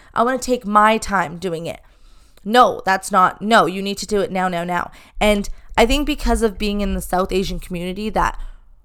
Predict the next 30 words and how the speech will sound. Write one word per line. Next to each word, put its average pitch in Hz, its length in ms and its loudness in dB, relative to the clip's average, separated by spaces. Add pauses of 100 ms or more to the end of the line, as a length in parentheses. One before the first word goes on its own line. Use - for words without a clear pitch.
(440)
the 208 200 0
ideal 196 440 2
pressure 202 580 -4
is 190 240 -6
always 190 340 2
gonna 170 220 -8
be 165 180 -10
there. - 340 -10 (920)
And 214 280 -2
it's 208 180 -4
actually 240 340 0
funny 208 300 -2
because 196 400 -4 (420)
I 220 100 8
had 220 160 0
just 214 380 -2
written 190 300 -4
a - 100 -10
paper - 640 0
for 196 140 -2
one 185 120 2
of 185 80 -4
my 180 100 -4
last 175 500 -4
exams, 170 640 -8 (400)
um, 165 500 -2
my 202 100 -2
last 185 280 4
essay, - 260 -8
sorry, 175 320 -4